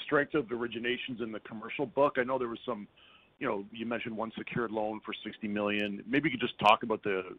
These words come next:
environment right now, how competitive it is. Uh, are the big banks circling or not? Uh, or the bigger banks? Um, maybe you just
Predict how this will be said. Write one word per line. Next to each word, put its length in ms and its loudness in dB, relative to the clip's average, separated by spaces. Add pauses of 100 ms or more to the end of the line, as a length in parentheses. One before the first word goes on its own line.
environment 560 2
right 180 -2
now, 220 0
how 80 0
competitive 560 -4
it 100 0
is. 240 0 (560)
Uh, 60 2
are 180 2
the 80 -2
big 300 -4
banks 280 0 (120)
circling 480 -2
or 80 0
not? 420 4 (180)
Uh, 460 -8
or 80 -12
the 100 -20
bigger 220 -4
banks? 300 -8 (540)
Um, 420 -2 (120)
maybe 220 -2
you 60 -4
just 160 -6